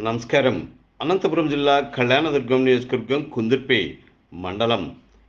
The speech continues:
ఈరోజు కుందుర్పి మండలం మలాయనూరు గ్రామం నందు స్వచ్ఛతా హీ సేవా కార్యక్రమం నిర్వహించడం జరిగింది. వీధుల యందు చెత్త లేకుండా శుభ్రం చేయుట, కాల్వలను శుభ్రం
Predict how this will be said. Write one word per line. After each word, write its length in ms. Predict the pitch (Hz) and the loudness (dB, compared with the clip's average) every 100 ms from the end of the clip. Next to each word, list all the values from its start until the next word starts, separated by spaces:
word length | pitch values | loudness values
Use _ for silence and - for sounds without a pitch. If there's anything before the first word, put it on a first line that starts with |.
| - | -8
ఈరోజు 580 | 110 120 151 156 135 - - _ _ _ - | -4 2 2 2 -2 -2 -12 _ _ _ -4
కుందుర్పి 460 | 143 165 165 160 147 | -2 0 0 0 2
మండలం 420 | 143 139 139 135 | 2 2 2 4
మలాయనూరు 480 | 123 139 151 156 139 | 4 4 4 0 2
గ్రామం 340 | 120 127 127 | 2 4 4
నందు 440 | 127 120 135 165 - - _ _ - | 4 2 0 -2 -8 -20 _ _ -4
స్వచ్ఛతా 520 | 135 131 170 170 160 | -4 0 -2 2 2
హీ 260 | 143 156 139 - | 2 -2 -2 2
సేవా 300 | 127 131 131 | 2 4 2
కార్యక్రమం 680 | 131 127 127 127 127 135 123 | 2 0 0 0 0 2 0
నిర్వహించడం 600 | 120 120 127 127 135 143 | 2 2 2 2 -2 0
జరిగింది. 440 | 120 123 131 123 113 76 - - _ _ _ 82 | 0 2 2 2 0 -2 -12 -20 _ _ _ -4
వీధుల 340 | 131 175 180 175 | 0 2 4 4
యందు 560 | 160 156 151 180 254 - _ _ - | 4 2 2 2 0 -12 _ _ -2
చెత్త 200 | 160 160 | -2 2
లేకుండా 560 | 175 170 170 151 151 147 | 2 2 0 0 0 0
శుభ్రం 300 | 156 175 185 170 | 0 0 0 2
చేయుట, 240 | 151 139 139 143 175 - _ _ _ - | 2 2 4 2 0 -10 _ _ _ 2
కాల్వలను 720 | 151 180 160 160 151 147 127 | 2 4 2 2 2 0 -2
శుభ్రం 300 | 143 135 165 | -4 0 0